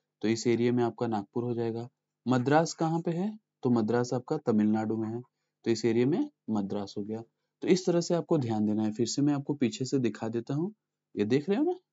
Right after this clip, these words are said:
कौन कौन सा एरिया है? ये मद्रास का एरिया, ये नागपुर का एरिया और ये कलकत्ता का एरिया। तो ये तीनों चीजें आप यहाँ पे दिमाग में बैठा लो कि हमें कहाँ लोकेट करना है।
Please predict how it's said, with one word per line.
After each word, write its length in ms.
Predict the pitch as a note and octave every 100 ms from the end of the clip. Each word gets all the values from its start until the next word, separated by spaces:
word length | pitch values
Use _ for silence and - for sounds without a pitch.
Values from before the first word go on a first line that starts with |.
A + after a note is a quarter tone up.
| _
कौन 200 | - A#2
कौन 160 | B2 B2
सा 120 | C3+
एरिया 280 | B2+ C#3+ G3
है? 80 | - -
ये 100 | A2+
मद्रास 460 | A2 G2+ A#2 B2+ C#3
का 120 | D3+
एरिया, 320 | D3+ F3 C#4+ - _ _ _ A#2
ये 80 |
नागपुर 400 | A#2 G#2+ G#2+ B2
का 120 | B2 C3+
एरिया 300 | C3 D3+ G#3+
और 220 | - C3
ये 200 | G3 D4+ - _ _ _
कलकत्ता 400 | - G2+ G2+ -
का 140 | F#2 G2
एरिया। 280 | F#2+ G2 G#2+ _ _ _ -
तो 60 |
ये 200 | A2+ C3
तीनों 320 | C3+ B2+ C3+
चीजें 280 | C3+ C3 C#3
आप 240 | D3 C3 A#2
यहाँ 200 | A2 A#2+
पे 120 | D3
दिमाग 380 | C3+ A2 G#2+ G#2+
में 160 | F3 B3+ _ _ _
बैठा 280 | A#2 - C3
लो 140 | C#3
कि 120 | D3+ F#3
हमें 300 | D3+ E3 F#3
कहाँ 720 | - B2+ A2+ C#3+ E3+ G#3+ G#3+ _ _ _ _ _ _ _
लोकेट 440 | A2 A2 G#2+ G#3 - _ _ _ -
करना 260 | G#2 G2+
है। 260 | F#2+ G#2